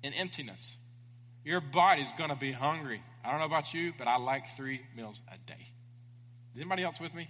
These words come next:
Who likes three meals a day? Uh-huh. Only three of us? What, what do you guys eat? Four? Two? How many people eat two meals a day? Come on, guys, eat. All right, just kidding.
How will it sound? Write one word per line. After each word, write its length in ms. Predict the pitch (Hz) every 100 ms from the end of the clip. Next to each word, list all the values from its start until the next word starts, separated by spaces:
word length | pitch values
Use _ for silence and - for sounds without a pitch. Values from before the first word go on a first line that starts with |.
| -
Who 100 | 285
likes 300 | 147 120 -
three 140 | 131
meals 220 | 123 117 120
a 40 |
day? 200 | 92 92 - - - - - - - - - -
Uh-huh. 360 | 101 98 - 175 - - - - -
Only 180 | 185 226
three 280 | - 160 320
of 80 | 320
us? 320 | 302 - - - - - -
What, 180 | - 262 -
what 200 | 233 -
do 60 | 240
you 100 | 220
guys 180 | 202
eat? 180 | 156 202
Four? 320 | - 139 220 - - - -
Two? 220 | - 143 294 - - - - - - - - - - - - - -
How 100 | -
many 120 | 190 175
people 180 | 175
eat 160 | 156 143
two 180 | 220 240
meals 200 | 170 120
a 40 | 110
day? 140 | 87 - - - - - - - - - - - - -
Come 180 | 233
on, 180 | 139 185
guys, 300 | - 101 - -
eat. 280 | 233 - - - - - - - - - -
All 60 | 143
right, 140 | 113 - - -
just 140 | -
kidding. 160 | -